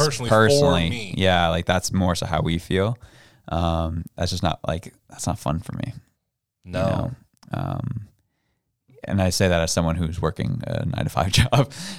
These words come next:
Speaker 1: Me
Speaker 2: Um,
Speaker 1: too. Listen, I'm
Speaker 2: yeah.
Speaker 1: also, I'm also realistic. I gotta fund the goal.
Speaker 2: Yeah.
Speaker 1: I gotta fund the dream.
Speaker 2: Mm-hmm.
Speaker 1: But it's not for life.
Speaker 2: Yeah, exactly. Yeah, I don't think I could be doing this till I'm sixty-five. That's for sure.
Speaker 1: No.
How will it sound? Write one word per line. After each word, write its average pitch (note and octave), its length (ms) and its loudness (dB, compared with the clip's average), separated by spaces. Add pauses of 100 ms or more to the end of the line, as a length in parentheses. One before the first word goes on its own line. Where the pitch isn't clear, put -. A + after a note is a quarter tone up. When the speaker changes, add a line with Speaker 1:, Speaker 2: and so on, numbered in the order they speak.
Speaker 1:
Me - 80 2
Speaker 2:
Um, G#2 300 6
Speaker 1:
too. F3+ 160 2
Listen, D#3 420 -2
I'm A#2 140 -2
Speaker 2:
yeah. - 60 2
Speaker 1:
also, D#3+ 200 2
I'm C3+ 140 -2
also D#3 200 0
realistic. A#2 600 -2
I G2 60 -4
gotta A#2 220 0
fund C3 320 -4
the F#2 40 -10
goal. G#2+ 480 -2
Speaker 2:
Yeah. G#2+ 340 6
Speaker 1:
I C3 40 2
gotta C#3+ 160 0
fund C3+ 260 -2
the G#2 60 -10
dream. F#2+ 460 -10
Speaker 2:
Mm-hmm. G2 360 2 (140)
Speaker 1:
But G2+ 100 -14
it's G2 140 -10
not B2 140 0
for - 160 -12
life. D#2 480 -8
Speaker 2:
Yeah, - 200 -8 (400)
exactly. - 460 -4 (160)
Yeah, D#2 320 0
I D#2 100 0
don't F#2+ 160 0
think F2+ 120 -2
I D#2 40 -2
could - 100 -10
be D#2 80 -4
doing B1 220 -6
this - 140 -6
till - 120 -8
I'm - 100 -8
sixty-five. - 540 -12
That's - 180 -14
for - 80 -20
sure. - 160 -14 (140)
Speaker 1:
No. F#2+ 600 -4